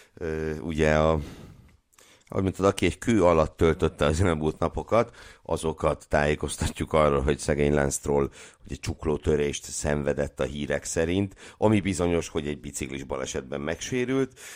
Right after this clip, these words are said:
és, ö, és erősen kérdéses az indulása az évadnyitón. Ugye jelenleg itt vasárnap kora este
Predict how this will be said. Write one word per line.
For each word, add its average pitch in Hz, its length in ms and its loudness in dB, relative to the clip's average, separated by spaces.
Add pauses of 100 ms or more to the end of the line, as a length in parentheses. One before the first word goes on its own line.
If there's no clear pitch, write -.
(400)
és, 95 520 -4
ö, 92 140 -4
és 82 160 -6
erősen 80 400 -2
kérdéses 78 580 -6
az 82 140 -8
indulása 76 580 -4
az 71 120 -4
évadnyitón. 131 800 0 (400)
Ugye 85 300 2
jelenleg 95 800 2
itt 73 160 -10
vasárnap 76 640 -2
kora 80 260 -2
este 80 560 -4